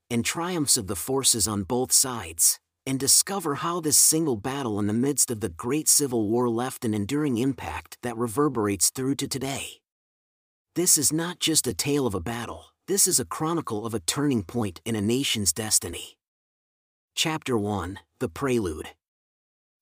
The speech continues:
As the year eighteen sixty-two dawned, the United States was a nation on the brink. The storm clouds of conflict had gathered, tensions between the North and South reaching a fever pitch.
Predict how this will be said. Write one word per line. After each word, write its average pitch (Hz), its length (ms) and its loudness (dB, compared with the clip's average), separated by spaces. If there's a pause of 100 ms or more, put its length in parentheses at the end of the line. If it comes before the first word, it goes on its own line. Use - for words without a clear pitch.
As 131 180 2
the 127 80 -2
year 147 260 2
eighteen 147 460 0
sixty-two 123 760 2
dawned, 101 520 -4 (280)
the 131 100 -2
United 147 400 -2
States - 520 2
was 113 140 2
a 123 60 2
nation 131 480 2
on 104 100 0
the 101 80 0
brink. 117 540 -4 (880)
The 120 80 0
storm 170 420 4
clouds 147 440 0
of 101 100 -4
conflict 143 600 -4
had 110 180 -8
gathered, 131 480 -6 (260)
tensions 165 480 2
between 139 400 0
the 107 80 2
North 120 380 2
and 104 120 0
South 104 480 0
reaching 135 440 -2
a 117 40 -2
fever 127 400 -2
pitch. - 540 -4